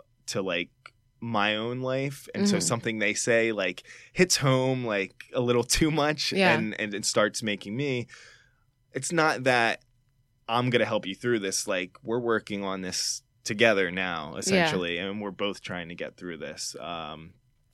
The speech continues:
Speaker 1: and so that comes up, I think, yeah, definitely a lot.
Speaker 2: Yeah. So what are,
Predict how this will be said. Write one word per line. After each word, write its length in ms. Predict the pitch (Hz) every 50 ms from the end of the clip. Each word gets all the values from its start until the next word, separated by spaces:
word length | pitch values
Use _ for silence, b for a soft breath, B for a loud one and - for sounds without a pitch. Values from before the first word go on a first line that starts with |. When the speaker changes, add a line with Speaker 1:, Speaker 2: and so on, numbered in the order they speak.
| - -
Speaker 1:
and 100 | 135 135
so 100 | - 120
that 180 | 120 117 117
comes 240 | - 117 107 110 104
up, 140 | 104 95 -
I 100 | 90 92
think, 440 | - - 95 87 82 87 - - b b b b b b b b b
yeah, 300 | 87 95 95 87 80 85 -
definitely 360 | - 87 - - 95 90 87
a 80 | 80 82
lot. 380 | 82 80 80 78 78 76 - _ -
Speaker 2:
Yeah. 200 | 202 175 160 - - - - _ b b b b b b
So 200 | - - 226 214
what 220 | 208 196 208 214
are, 240 | 240 262 269 254